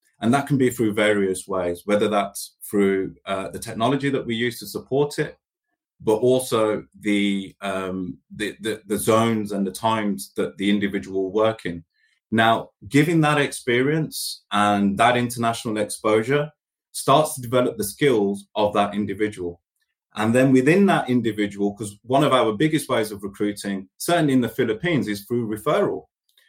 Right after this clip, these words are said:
You know, our cloud staffers who are extremely good at their job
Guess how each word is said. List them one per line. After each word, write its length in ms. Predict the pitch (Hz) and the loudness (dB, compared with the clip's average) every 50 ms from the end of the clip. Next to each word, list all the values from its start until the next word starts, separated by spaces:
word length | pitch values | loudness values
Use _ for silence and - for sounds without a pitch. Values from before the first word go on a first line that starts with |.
| _ _ _ | _ _ _
You 60 | 104 | -4
know, 120 | 107 101 - | -4 -2 0
our 260 | 139 143 165 175 160 | 2 2 2 2 0
cloud 300 | 156 - 147 151 160 131 | 0 0 2 2 2 0
staffers 760 | - - - 113 110 - - 107 101 104 104 107 - - _ _ _ | -2 -2 -2 -2 -4 -2 -2 -2 0 0 -2 -4 -10 -16 _ _ _
who 180 | 117 107 98 98 | 0 2 4 2
are 180 | 104 104 - - | 2 0 0 -4
extremely 580 | - 110 - - - - - 190 185 170 147 127 | -4 -4 -4 -6 -4 2 4 4 6 6 2 2
good 160 | 120 113 101 | 2 0 -2
at 100 | - - | -2 -2
their 200 | 101 101 101 98 | 0 0 0 0
job 340 | 98 - 107 101 101 104 104 | -2 0 0 2 2 2 0